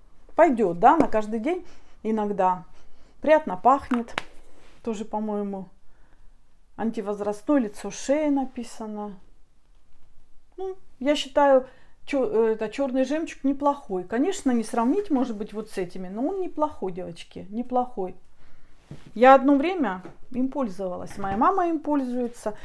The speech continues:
Вот такой чё-, чёрный жемч-, э, чёрный жемчуг дневной омолаживающий. По-моему, я его уже весь использовала. А, пустая банка, всё. Там на донышке. Чуть-чуть на донышке.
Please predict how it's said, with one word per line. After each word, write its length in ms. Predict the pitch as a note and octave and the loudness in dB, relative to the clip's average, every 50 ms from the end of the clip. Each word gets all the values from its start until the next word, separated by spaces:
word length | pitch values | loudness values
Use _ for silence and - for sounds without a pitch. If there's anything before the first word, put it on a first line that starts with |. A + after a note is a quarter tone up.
| - - - | -8 -6 -6
Вот 120 | A3 G#3+ | -6 -4
такой 320 | - A3+ A3 A3+ E4 E4+ E4 | -2 -2 -2 -2 -2 -4 -4
чё-, 260 | - D#4 C#4+ - - | -4 -4 -6 -6 -6
чёрный 320 | - - C#4 C4 B3+ C4 B3+ | -4 -2 -2 0 0 0 0
жемч-, 400 | A3+ B3 B3+ B3 A#3 - - - - | 0 0 -2 -2 -2 -4 -6 -10 -12
э, 260 | D#3 - - C#3+ G3+ | -10 -10 -8 -8 -8
чёрный 400 | - - C#4+ C4+ C4 B3 A#3+ A#3 | -2 2 2 4 4 4 2 2
жемчуг 400 | A3 A3+ B3 A#3+ A#3 A3+ - G#3 | 2 0 0 0 -2 -2 -6 -6
дневной 400 | G#3 A3 A3+ A3+ A3+ A3+ A3+ A3 | -4 -2 -2 -2 -2 -2 -2 -2
омолаживающий. 1160 | G#3+ G#3+ G#3+ G#3 G#3+ G#3 G#3 G3+ F#3+ G3 F#3+ F#3+ G3 F#3+ F3+ - - - - G3+ G3+ G3 - - - - - - - - - - - - - - - - - - - - - - - - - - - | -2 -2 -2 0 0 0 0 -2 -4 -8 -10 -10 -12 -12 -12 -12 -12 -12 -12 -12 -12 -14 -16 -20 -20 -20 -20 -20 -20 -20 -20 -20 -20 -20 -16 -10 -8 -8 -8 -6 -6 -8 -6 -6 -6 -8 -6 -4 -4
По-моему, 460 | G#3 G#3 G#3+ G#3+ G#3+ G#3+ G#3+ G#3 G3+ G3+ | -2 -2 -2 -2 -2 -2 -2 -2 -2 0
я 200 | G#3 G#3+ G3+ F#3+ | 0 0 0 0
его 300 | F#3+ G3 F#3+ G3+ G3 F3+ | 0 -2 -2 -2 -2 -4
уже 220 | F3+ F3+ F#3+ G3 | -4 -4 -4 -4
весь 400 | G3 F#3+ A3+ C#4 C#4+ - - - | -4 -2 -2 -2 -4 -4 -4 -6
использовала. 920 | G3+ - - - - A3 G#3 G#3 F#3+ F#3+ G3+ F#3+ F#3+ F#3+ F#3 F#3+ F#3+ E3+ - | -6 -6 -6 -6 -4 -2 -2 -2 -2 -4 -4 -2 -2 -2 -4 -4 -6 -8 -10
А, 160 | - F#3 F#3 | -8 -8 -8
пустая 400 | F3 - - - - F4 F4 E4 | -8 -10 -4 2 4 6 6 6
банка, 420 | B3 F#3+ F#3 F3+ F#3 F#3 - F#3+ F3+ | 4 4 2 0 0 -4 -10 -14 -16
всё. 320 | - - - G#3+ G3+ F#3+ F#3+ - - - - - - | -14 -10 -8 -8 -8 -8 -10 -14 -20 -20 -18 -12 -8
Там 200 | G#3+ G3 - - - - - - | -8 -8 -8 -10 -12 -12 -8 -4
на 140 | G#3+ A3+ | -2 -2
донышке. 640 | A3 G#3 A#3+ A3 G3+ F#3+ F#3 - - - - F#3+ F#3 - - - - - - - - - - - - - - - - - - - - | 0 0 0 0 0 -2 -6 -8 -10 -12 -12 -12 -12 -12 -14 -16 -14 -12 -12 -10 -10 -10 -10 -10 -12 -14 -16 -16 -20 -20 -20 -20 -14
Чуть-чуть 460 | - - G#4+ A4 A4 - C4+ A#3+ A#3+ | -8 -4 -4 -4 -4 -6 -8 -8 -8
на 140 | G#3 G3+ G3+ | -6 -8 -8
донышке. 640 | G3 F#3 F#3+ F#3 F#3 F#3 E3+ - - - G3+ G3 | -6 -6 -8 -8 -10 -10 -12 -14 -12 -12 -12 -14